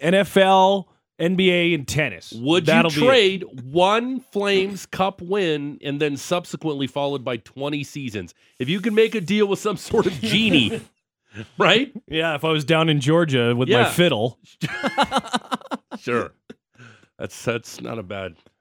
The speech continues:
Speaker 1: That's a
Speaker 2: That's
Speaker 1: good pull, right?
Speaker 2: That is a good pull.
Speaker 1: Thank you.
Speaker 2: That feels like an Alberta joke, too, and I like it.
Speaker 1: Yeah, yeah, yeah.
Speaker 2: So I like learning these things.
Speaker 1: That
Speaker 2: Just like
Speaker 1: song's
Speaker 2: kick
Speaker 1: a,
Speaker 2: rocks.
Speaker 1: that song's
Speaker 2: Nobody
Speaker 1: a,
Speaker 2: says kick rocks where I'm
Speaker 1: that's an
Speaker 2: from, but they
Speaker 1: absolute,
Speaker 2: say it here.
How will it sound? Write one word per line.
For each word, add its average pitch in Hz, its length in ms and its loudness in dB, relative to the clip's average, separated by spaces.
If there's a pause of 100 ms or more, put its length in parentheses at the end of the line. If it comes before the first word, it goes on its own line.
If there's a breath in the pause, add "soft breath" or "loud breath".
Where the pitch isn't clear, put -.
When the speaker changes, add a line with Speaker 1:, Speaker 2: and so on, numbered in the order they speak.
Speaker 1:
That's 117 140 -8
a 151 40 -8
Speaker 2:
That's 139 40 -10
Speaker 1:
good 147 180 -4
pull, 151 240 0
right? 113 240 -2
Speaker 2:
That 104 120 -10
is 101 140 -10
a 95 60 -14
good 87 200 -14
pull. 95 140 -10
Speaker 1:
Thank 107 220 -4
you. 87 280 -8
Speaker 2:
That 123 120 -6
feels 156 200 -4
like 139 120 -6
an 127 80 -4
Alberta 101 380 -6
joke, 78 300 -14
too, 104 160 -6
and 82 100 -8
I 85 60 -6
like 92 260 -6
it. - 100 -12
Speaker 1:
Yeah, 117 320 -4
yeah, 110 200 -4
yeah. 101 140 -6
Speaker 2:
So 113 260 0
I 110 100 -4
like 110 220 -4
learning 98 260 -6
these 85 160 -10
things. 78 260 -14
Speaker 1:
That 117 220 -4
Speaker 2:
Just 143 180 -4
like 135 100 2
Speaker 1:
song's 139 120 0
Speaker 2:
kick 143 180 0
Speaker 1:
a, - 20 -6
Speaker 2:
rocks. 127 360 -2
Speaker 1:
that - 80 -16
song's 123 280 -2
Speaker 2:
Nobody 170 240 0
Speaker 1:
a, - 20 -6
Speaker 2:
says 131 240 -6
kick - 240 -8
rocks 113 260 -4
where 110 100 -8
I'm 123 60 -6
Speaker 1:
that's 117 100 -14
an 104 60 -4
Speaker 2:
from, 98 100 -6
but 120 360 -6
they 165 80 -2
Speaker 1:
absolute, 147 140 0
Speaker 2:
say 156 100 -4
it 139 80 -6
here. 127 300 -4